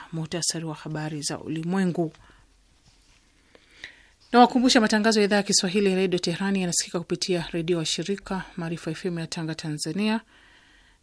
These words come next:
na nitakuwa nikipokea jumbe zenu. Mpendwa msikilizaji, tumia nambari yetu ya kawaida ya WhatsApp ambayo inaanza kwa alama kujumlisha tisa sifuri tano sifuri sita tano nne nane saba. Nitarejea,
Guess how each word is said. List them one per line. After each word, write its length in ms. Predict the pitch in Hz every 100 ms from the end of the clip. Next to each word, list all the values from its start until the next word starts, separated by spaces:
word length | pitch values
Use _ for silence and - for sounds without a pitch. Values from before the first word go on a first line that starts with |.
| -
na 320 | 170 170 165
nitakuwa 360 | 165 180 175 185
nikipokea 460 | 175 - 160 180
jumbe 220 | 160 170
zenu. 260 | 170 214 247
Mpendwa 280 | 196 180 175
msikilizaji, 680 | - - 170 185 233 226 220
tumia 280 | 180 185
nambari 300 | 175 165 165
yetu 200 | 175 175
ya 60 | 170
kawaida 380 | 160 165 170 170
ya 100 | 170
WhatsApp 440 | 185 180 196 196
ambayo 200 | 175 175
inaanza 320 | 170 170 170
kwa 140 | 160 160
alama 240 | 170 165
kujumlisha 520 | 156 165 165 165 - 160
tisa 1400 | 180 - 170 214 233 220 - - - - - 196 -
sifuri 300 | 180 175 185
tano 640 | 180 202 202 202 196 196 190
sifuri 340 | - 180 180
sita 560 | 175 190 - 180 175 170
tano 500 | - 175 170 165 160
nne 220 | 190 196
nane 260 | 190 170 165
saba. 440 | - 175 190 208
Nitarejea, 760 | 190 170 175 170 175 220 226